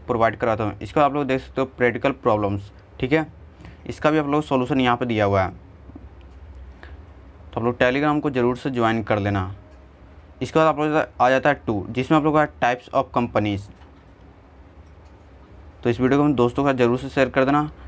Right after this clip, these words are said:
साथ में आप लोग मेरे Telegram को जरूर से ज्वाइन कर लेना, वीडियो से आप लोग Telegram का लिंक मिल जाएगा। इसके बाद आप लोग पूछ सकता है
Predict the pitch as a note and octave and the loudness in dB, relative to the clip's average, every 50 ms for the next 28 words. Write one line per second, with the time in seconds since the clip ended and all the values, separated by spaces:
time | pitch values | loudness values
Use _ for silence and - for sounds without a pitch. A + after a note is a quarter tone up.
0 | - - - C3+ C3 - D#3+ D#3 D#3 D#3 D3+ C#3 C3+ C#3 C#3 - - - - - | -20 -4 -2 -2 0 0 -2 -2 0 0 0 0 0 -2 -4 -6 -14 -20 -20 -6
1 | - B2+ A#2 A#2 B2 C3 C3+ C3+ C3+ C3+ - - C3+ B2+ A#2+ A2+ A2+ A#2+ A#2 B2 | -2 0 0 2 2 0 0 0 -2 -2 -4 -6 -4 -2 0 -2 -2 -2 -4 -4
2 | A#2+ A#2 A#2 A#2 A#2+ A#2 B2 A#2+ B2+ C3 B2+ A2 A2 A2+ A2 - E3 - C3 C#3+ | -2 0 0 0 0 -2 -2 -2 0 0 0 0 -2 -2 -2 -4 -4 -4 -4 -2
3 | - A#2 A2 G#2+ A2 A2 A2 G#2+ C3 A#2+ A2 G#2 G2+ G2 G2+ G2 - - - - | -2 -2 -2 -2 -2 -4 -2 -2 -2 -2 -2 -2 -2 0 0 0 -2 -4 -10 -16
4 | - - - - - - - - A#2+ - D#3+ D#3+ D#3+ D3 D#3+ D#3 - - C#3 C#3+ | -18 -18 -18 -20 -20 -12 -8 -8 -2 0 2 2 2 0 -2 -4 -4 -2 -6 -6
5 | C#3 - C#3+ C3+ - B2 A#2+ B2+ C3+ A2+ | -2 -2 -4 -2 2 2 2 2 2 0